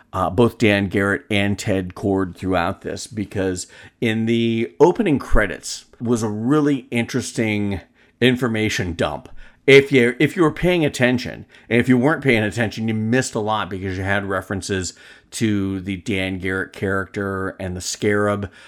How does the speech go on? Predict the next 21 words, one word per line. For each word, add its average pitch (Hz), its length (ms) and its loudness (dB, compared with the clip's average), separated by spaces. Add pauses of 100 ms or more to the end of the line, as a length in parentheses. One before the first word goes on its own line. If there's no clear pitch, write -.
(140)
Uh, 92 240 -4
during 107 280 -2
the 104 140 0
opening 101 320 -2
credits, 104 560 -4
you 104 180 -2
have, 95 480 -2 (380)
uh, 95 200 -2
a 117 60 2
representation 117 920 0
of 90 180 -6
the 87 60 -8
blue 104 300 -4
scarab 98 680 -6
coming 110 360 -2
to - 120 -8 (100)
Earth. 104 460 -6
And 95 260 -6 (260)
that's 175 380 0
kind 151 340 0
of, 127 240 0